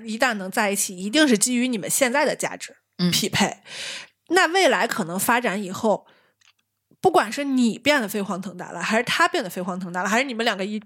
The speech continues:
Speaker 1: 一块儿飞黄腾达，
Speaker 2: 嗯，嗯。
Speaker 1: 只不过是两个方向，
Speaker 2: 嗯，嗯，嗯。
Speaker 1: 都有可能造成你们两个的这个需求不匹配了，或者是价值不匹配了，然后你们可能会分开，这个我觉得是很有可能的。
Speaker 2: 对。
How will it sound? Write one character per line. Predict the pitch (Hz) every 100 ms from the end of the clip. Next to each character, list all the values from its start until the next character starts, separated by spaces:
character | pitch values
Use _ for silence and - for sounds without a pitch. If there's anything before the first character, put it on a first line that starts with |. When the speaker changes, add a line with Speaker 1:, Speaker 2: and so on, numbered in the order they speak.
| -
Speaker 1:
一 | 240
块 | - 403
儿 |
飞 | 277 254
黄 | 233
腾 | 220
达， | 226
Speaker 2:
嗯， | 233
嗯。 |
Speaker 1:
只 | 180
不 |
过 | 247
是 | 294
两 | 269 -
个 | 196
方 | 226 226
向， | 247 170
Speaker 2:
嗯， |
嗯， | 185
嗯。 | 185 -
Speaker 1:
都 | - 480 523
有 | 233 202
可 | -
能 | 180 156
造 | 196
成 | 180 175 185
你 |
们 | 160
两 | 180 151
个 | 156
的 | 175 - - - - -
这 | -
个 | 196 196
需 | -
求 | 226 202
不 | 208
匹 | 285 -
配 | - 196
了， | 190 - - - - -
或 | 254
者 | 214
是 | 233
价 | 294 277
值 | 214
不 | 254
匹 | 214 196
配 | - 190
了， | 156 - - -
然 | 202
后 | 262
你 | 240
们 | 185
可 | 208 190
能 | 175
会 | 185
分 | - 190
开， | 185 208
这 | 370
个 | 370
我 | 202
觉 | -
得 | 190 247
是 |
很 | 294 214 220
有 | 339
可 | 339 220
能 | - -
的。 | - - - -
Speaker 2:
对。 | 185